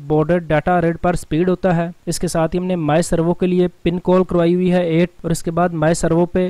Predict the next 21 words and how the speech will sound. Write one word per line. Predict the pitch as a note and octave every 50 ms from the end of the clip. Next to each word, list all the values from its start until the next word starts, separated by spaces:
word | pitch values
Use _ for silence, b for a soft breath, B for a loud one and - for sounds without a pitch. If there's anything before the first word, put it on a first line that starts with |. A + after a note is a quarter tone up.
| F#3+ - -
degree | D#3 D#3 C#3 E3+ F3+ F#3+
की | E3 G3
variable | F3 E3+ D#3 D3+ D#3+ F3 F3+ F3 F#3
ride | E3+ D#3 D3 C#3+ D#3 D#3+
की | - G3 G3
हुई | F#3+ F#3+ F#3+ F#3
है। | E3+ F3 F3+ F#3 F#3 b b - -
तो | F3 D#3+
start | - - D3 C#3 D3 D#3+
में | F3 F3+ F3+
हम | F3+
Servo | E3+ - E3 D3+ D#3+ E3+
motor | F#3 F3+ F3+ D#3+ F3+
को | F3 F#3+ F3+
zero | D#3+ D3 D3 D#3 F3 F#3
degree | F3+ E3+ F3 F#3
पे | F#3 - F#3+
ride | E3+ D#3 D#3 E3 E3+
करवा | - F#3 F3 F3 F3 F3+
देते | F#3 F3+ - F#3+ F3+
हैं, | F3 F3+ F3+